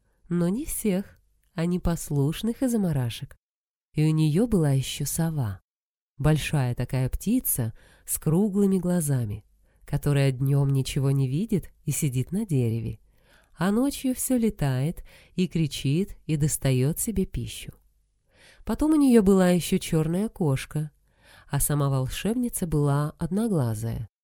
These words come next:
Только она была не злая, и тот, кто к ней приходил за добрым делом, тому она всегда помогала. Вот однажды сидит эта волшебница в своей избушке на курьих ножках и слышит,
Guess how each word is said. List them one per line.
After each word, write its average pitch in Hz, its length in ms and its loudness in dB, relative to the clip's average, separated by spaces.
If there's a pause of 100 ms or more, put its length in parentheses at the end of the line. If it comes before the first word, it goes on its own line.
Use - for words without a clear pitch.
(280)
Только 247 320 2
она 240 140 2
была 208 240 4
не 196 160 2
злая, 123 460 -2 (260)
и 180 100 4
тот, 160 280 2
кто 160 180 0
к - 80 -10
ней 147 180 2
приходил 143 540 2
за 143 160 2
добрым 139 400 0
делом, 160 400 0 (340)
тому 165 320 2
она 208 200 2
всегда 139 580 -2
помогала. 123 720 -2 (500)
Вот 143 300 -2
однажды 139 880 -4 (420)
сидит 165 540 0
эта 123 180 -4
волшебница 147 840 -4
в - 60 -8
своей 139 460 0 (160)
избушке 131 640 -4
на 185 120 -2
курьих 190 440 2
ножках 143 600 -4 (580)
и 165 180 -2
слышит, 190 680 -2